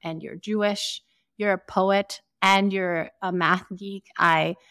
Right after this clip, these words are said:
had the privilege of being in classes with you in accounting. <laughs> And I was like, "What is this professor talking about?" And Aaron be like, "Oh, yeah, it's this." And I'm just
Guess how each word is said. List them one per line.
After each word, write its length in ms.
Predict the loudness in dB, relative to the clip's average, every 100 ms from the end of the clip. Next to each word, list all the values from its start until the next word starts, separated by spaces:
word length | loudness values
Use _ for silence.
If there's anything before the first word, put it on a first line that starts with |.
| _ _
had 220 | 2 2
the 60 |
privilege 560 | -2 -4 -4 -2 -4 -4
of 180 | -8 -8
being 200 | -6 -6
in 140 | -6
classes 500 | 2 6 6 6 -2
with 220 | -4 -4 -4
you 320 | -4 -2 -4
in 200 | -4 -8
accounting. 760 | -4 2 2 2 -2 -4 -4 -2
<laughs> 60 | -2
And 180 | -2 -2
I 180 | -2
was 140 | -2 0
like, 160 | -2 -2
"What 320 | -2 -2 0
is 160 | -4 -6
this 160 | -10
professor 440 | -10 -6 -4 -4 -2
talking 300 | 0 0 0
about?" 200 | 0 0
And 100 | 0
Aaron 200 | -2 -2
be 80 | -4
like, 180 | -4 -2
"Oh, 140 | -2
yeah, 320 | 0 0 0
it's 160 | -2 -8
this." 300 | -12 -14 -16 _ _
And 220 | -4 -4 -2
I'm 200 | -2 -4
just 320 | -6 -10 -16